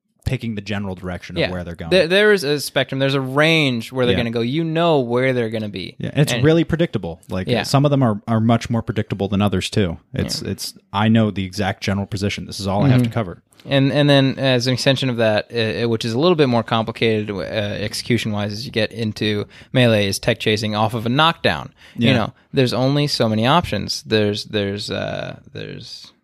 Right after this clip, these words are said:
Speaker 2: what, tech in place, get up attack, and then
Speaker 1: Yeah,
Speaker 2: a
Speaker 1: you
Speaker 2: roll
Speaker 1: can
Speaker 2: left,
Speaker 1: wait.
Speaker 2: roll left. Yeah, and,
Speaker 1: You can
Speaker 2: and wait.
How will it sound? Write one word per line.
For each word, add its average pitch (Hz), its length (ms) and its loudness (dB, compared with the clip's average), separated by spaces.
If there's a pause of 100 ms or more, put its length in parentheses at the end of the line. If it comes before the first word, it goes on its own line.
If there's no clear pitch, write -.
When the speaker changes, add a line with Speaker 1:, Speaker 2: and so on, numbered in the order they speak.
Speaker 2:
what, - 300 -10
tech 117 160 -2
in 123 100 -2
place, 120 560 0 (220)
get 107 160 0
up 107 100 -2
attack, 110 540 -2 (360)
and 104 200 -2
then 98 200 0
Speaker 1:
Yeah, 98 100 -4
Speaker 2:
a 98 40 -6
Speaker 1:
you 104 100 -2
Speaker 2:
roll 107 80 4
Speaker 1:
can 104 80 4
Speaker 2:
left, 107 120 2
Speaker 1:
wait. 113 120 2
Speaker 2:
roll 101 180 0
left. 98 180 -2
Yeah, 117 220 2
and, 120 140 2
Speaker 1:
You 123 60 -2
can 135 100 -2
Speaker 2:
and 135 120 -2
wait. 135 60 0